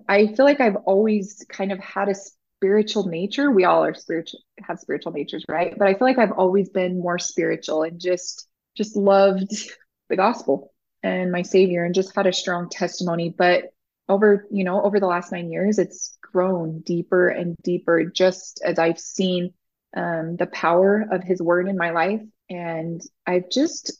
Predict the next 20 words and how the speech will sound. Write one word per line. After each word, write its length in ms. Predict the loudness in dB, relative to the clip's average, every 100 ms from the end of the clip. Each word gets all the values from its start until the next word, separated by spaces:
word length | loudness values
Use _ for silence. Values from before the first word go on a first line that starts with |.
| _ _ _ -4
what 340 | 4 4 4
has 280 | 2 0 0
changed 640 | 0 4 6 6 4 0
though, 180 | 2 2
what 380 | 4 4 4 4
has 440 | 4 2 0 -12 _ _ _
morphed 760 | -4 0 2 2 0 -10 -18 -6 -2
over 160 | 0
the 100 | 2
last 260 | 0 0 -2
nine 220 | -4 -4
years 280 | 0 -2 0
is 260 | 0 0
just 600 | 4 4 4 -4 -14 -16 _ _ _ _
understanding 840 | 2 4 2 0 0 2 4 4 4
a 60 |
little 220 | 6 6 6
bit 140 | 2
more. 280 | 0 -2 -2
Like, 180 | -2 -2